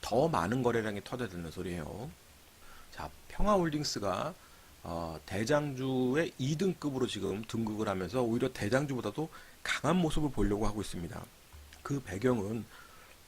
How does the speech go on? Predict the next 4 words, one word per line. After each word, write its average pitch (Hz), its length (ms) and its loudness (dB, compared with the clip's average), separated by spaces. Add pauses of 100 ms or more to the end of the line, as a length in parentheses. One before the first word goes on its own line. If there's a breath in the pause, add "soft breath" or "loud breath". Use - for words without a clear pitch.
(240)
아까도 135 260 0
설명드렸듯이, 131 840 -2 (420 loud breath)
자, 80 120 -6
수소 208 540 2